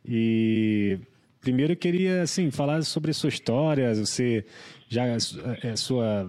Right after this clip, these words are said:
vida de competidora antes e, e o que tá fazendo hoje, dá um,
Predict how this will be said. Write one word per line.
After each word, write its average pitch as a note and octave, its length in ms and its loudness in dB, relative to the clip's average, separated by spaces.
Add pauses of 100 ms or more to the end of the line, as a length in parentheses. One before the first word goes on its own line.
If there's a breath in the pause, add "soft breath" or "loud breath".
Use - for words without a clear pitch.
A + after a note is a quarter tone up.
(120)
vida A#2 320 -2 (460)
de A2+ 140 -2
competidora A#2 920 0
antes A2+ 880 0
e, G#2+ 420 -2
e G#2 40 0
o G2+ 40 -2
que A#2+ 100 -4
tá A2+ 100 -2
fazendo G#2+ 400 0
hoje, A#2+ 300 2
dá A#2+ 160 0
um, B2+ 100 0